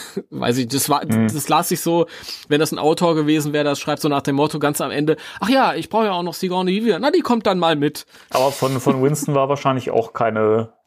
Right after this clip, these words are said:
Speaker 2: Rede in Sinne.
Speaker 1: Doch.
Speaker 2: Doch?
Speaker 1: Äh, doch, doch, doch, doch. Und zwar ist er der Geschäftsführer der Ghostbusters.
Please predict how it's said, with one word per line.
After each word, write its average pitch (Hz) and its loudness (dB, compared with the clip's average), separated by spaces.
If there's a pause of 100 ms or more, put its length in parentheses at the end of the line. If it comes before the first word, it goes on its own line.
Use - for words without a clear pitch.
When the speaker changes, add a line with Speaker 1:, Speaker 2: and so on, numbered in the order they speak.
(120)
Speaker 2:
Rede 113 2
in 110 -4
Sinne. 110 0
Speaker 1:
Doch. - 0
Speaker 2:
Doch? - 0 (400)
Speaker 1:
Äh, 165 2
doch, 202 -2
doch, 170 -4
doch, 160 -6
doch. 156 -6
Und 139 -10
zwar 160 -2
ist 156 -2
er 170 0
der 151 0
Geschäftsführer 143 -4
der 120 -2
Ghostbusters. 117 -6